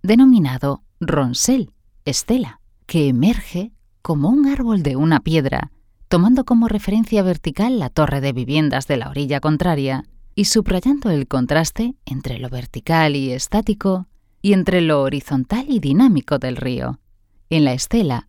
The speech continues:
se resume la idea de la fragmentación de la piedra, dividiendo horizontal o verticalmente un monolito para reintegrarlo después, reivindicando el carácter primitivo de la cantería como génesis de la obra de arte.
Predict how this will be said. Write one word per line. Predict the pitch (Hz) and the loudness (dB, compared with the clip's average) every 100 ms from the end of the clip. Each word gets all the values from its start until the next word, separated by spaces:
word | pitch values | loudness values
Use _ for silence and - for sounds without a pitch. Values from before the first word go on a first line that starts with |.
| - | -6
se | 190 | -2
resume | 160 147 185 196 | -2 0 2 4
la | 208 139 | 4 2
idea | 131 156 | 0 2
de | 160 156 | 2 0
la | 139 | -2
fragmentación | 151 131 139 131 127 165 156 | -4 0 0 0 -4 -2 0
de | 139 | 0
la | 123 | -2
piedra, | 120 160 147 143 143 - _ _ | -2 -2 0 -2 -4 -6 _ _
dividiendo | 202 202 196 226 277 190 143 | 0 2 2 2 2 2 2
horizontal | 131 131 127 123 170 165 156 | 0 -4 -6 -4 0 2 0
o | |
verticalmente | 135 127 - - 135 165 170 131 | -2 -6 -8 -6 0 2 2 0
un | 120 | -2
monolito | 139 165 214 196 170 220 - | 0 2 2 0 -2 -6 -10
para | - 143 131 | -16 -14 -10
reintegrarlo | 151 139 135 131 151 180 156 | -4 -2 -2 -6 -2 0 0
después, | 135 127 - 233 277 - _ _ _ | -2 -6 -4 -2 -4 -10 _ _ _
reivindicando | 180 196 180 180 143 277 277 | -2 0 2 0 -2 0 2
el | 220 | 0
carácter | 151 147 220 - 185 | -2 -4 -4 -4 -4
primitivo | - 160 143 127 240 262 240 | -2 -2 -2 0 0 0 0
de | 202 | -2
la | 170 143 | -2 -4
cantería | - 135 127 139 165 139 139 | -2 -2 -2 -2 -2 -2 -2
como | - 170 160 | 0 0 -2
génesis | - 247 269 254 247 208 | -2 0 2 0 -4 -2
de | 202 | 0
la | 156 127 | 2 2
obra | 151 139 127 | 2 0 -4
de | 127 | -6
arte. | 117 - 131 123 | -6 -8 -8 -8